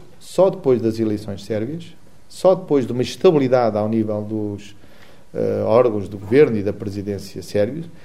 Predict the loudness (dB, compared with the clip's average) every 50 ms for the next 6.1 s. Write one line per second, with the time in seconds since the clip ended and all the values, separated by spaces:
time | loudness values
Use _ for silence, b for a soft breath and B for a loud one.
0 | B B -18 -4 2 4 6 6 6 4 4 4 6 6 4 -2 -2 0 2 2
1 | 4 2 0 -2 -4 -4 -4 0 2 2 2 2 0 -2 -6 -10 -18 -18 -18 -18
2 | -20 -20 -8 -4 -2 -2 -2 -2 -2 -2 -2 0 0 0 0 2 0 0 -2 -4
3 | -8 -10 -12 -14 -16 -16 -18 -18 -18 -16 -12 -4 -2 -2 0 0 -2 -2 -4 -4
4 | -4 -6 -6 -6 -4 -4 -4 -2 -2 0 0 2 2 2 2 0 0 -2 -2 0
5 | 0 0 -2 -4 -6 -8 -8 -6 -6 -6 -6 -6 -6 -6 -4 -4 -4 -6 -8 -10
6 | -10 -12